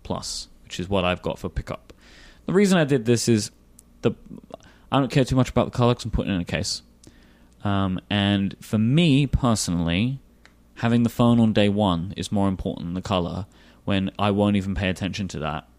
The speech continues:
in a couple of weeks' time. But, you know, the, the, the reason I wanted the black one is because the back of it was so nice,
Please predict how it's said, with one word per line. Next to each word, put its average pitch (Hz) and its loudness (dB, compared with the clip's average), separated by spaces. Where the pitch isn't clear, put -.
in 90 -6
a - -12
couple - -10
of 85 -4
weeks' 73 -10
time. 80 -10
But, - -8
you 139 0
know, 123 0
the, 82 -4
the, 127 0
the 131 2
reason 135 2
I 123 4
wanted 113 2
the 107 -2
black 120 -2
one 90 -2
is 92 -6
because - -8
the - -10
back - -4
of 101 -4
it 101 -4
was - -8
so - -8
nice, - -10